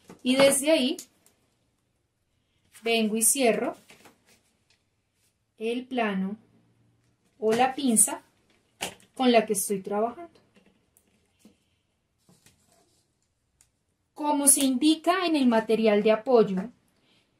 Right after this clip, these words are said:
está la especificación de si quiero modificar la pinza o si la quiero dejar, digamos que, eh, del mismo largo o, en este caso, que vaya quedando tal cual como nos está indicando el manual.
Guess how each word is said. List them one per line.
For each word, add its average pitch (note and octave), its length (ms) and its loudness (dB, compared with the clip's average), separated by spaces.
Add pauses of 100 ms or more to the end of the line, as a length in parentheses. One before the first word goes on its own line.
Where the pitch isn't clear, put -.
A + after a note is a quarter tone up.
(160)
está B3 460 4
la B3+ 180 4
especificación A#3+ 1000 0
de G3 120 -4
si F#3+ 160 -6
quiero A3 280 2
modificar A#3+ 760 -2
la G#3 200 -4
pinza D4+ 540 -2
o B3 100 0
si C4+ 140 -2
la C#4 140 -6
quiero C#4 260 0
dejar, B3+ 400 -2 (260)
digamos G3+ 580 -2
que, C4+ 380 -2
eh, G#3+ 460 0 (360)
del B3 260 4
mismo A3 400 2
largo C4+ 680 0
o, C#4+ 320 -2 (260)
en A#3 120 0
este A3+ 320 -2
caso, C4 320 2
que D4+ 80 -12
vaya G#3 260 2
quedando G#3 360 -4
tal A3 300 -2
cual C#4+ 260 -6
como B3 200 -6
nos G#3+ 160 -4
está G3 220 -10
indicando G#3 640 -6
el G3+ 200 -6
manual. F#3 300 -12